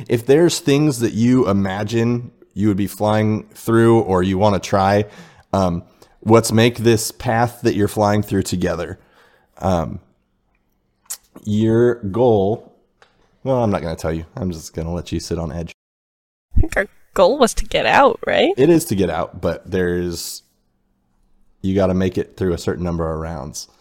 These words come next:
Speaker 1: And it is going to be a P C's turn with a, with two ships in pursuit. They're a little bit above you. Um,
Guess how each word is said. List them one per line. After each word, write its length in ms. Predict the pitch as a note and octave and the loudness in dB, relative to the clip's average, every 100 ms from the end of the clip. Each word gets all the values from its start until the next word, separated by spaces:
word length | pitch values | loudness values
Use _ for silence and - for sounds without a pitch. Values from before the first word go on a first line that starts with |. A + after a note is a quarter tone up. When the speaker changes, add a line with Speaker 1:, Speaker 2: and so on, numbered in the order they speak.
| _ _ _ _ - | _ _ _ _ -6
Speaker 1:
And 440 | F#2+ F#2+ G2+ A2+ - - | -4 -2 -2 -4 -6 -4
it 260 | C3+ D3 - | -4 -4 -6
is 560 | F2 F2 B2+ - - - _ _ _ _ _ _ _ - | -6 -4 -6 -8 -14 -18 _ _ _ _ _ _ _ -4
going 240 | G2+ G#2+ | -2 -2
to 100 | - | -2
be 300 | G#2 A2+ B2+ - - _ _ _ _ _ _ _ _ - | -4 -4 -6 -12 -20 _ _ _ _ _ _ _ _ -8
a 120 | G2 | -6
P 180 | - A2 | -4 -4
C's 220 | A#2+ A#2 | -4 -6
turn 360 | - C3+ F#2+ D#2+ _ F#2+ | -4 -4 -4 -8 _ -6
with 200 | F#2 F#2+ | -4 -2
a, 220 | E2+ F#2+ | -4 -4
with 180 | F2+ - | -4 -2
two 160 | B2 | -2
ships 260 | A#2+ C#3+ - | 0 0 0
in 100 | B2+ | -2
pursuit. 460 | B2+ - D3 D3+ - - - _ F#2 | -2 -2 0 0 -2 -20 -20 _ -2
They're 180 | G2+ | 2
a 80 | G2+ | 2
little 200 | G#2 A#2 | 2 0
bit 120 | A#2 A2 | 2 0
above 380 | F2 A2+ G#2+ | 0 -2 -2
you. 320 | A2+ A2 G#2+ - | 0 0 -2 -4
Um, 380 | F2+ E2 D#2+ | -6 -6 -10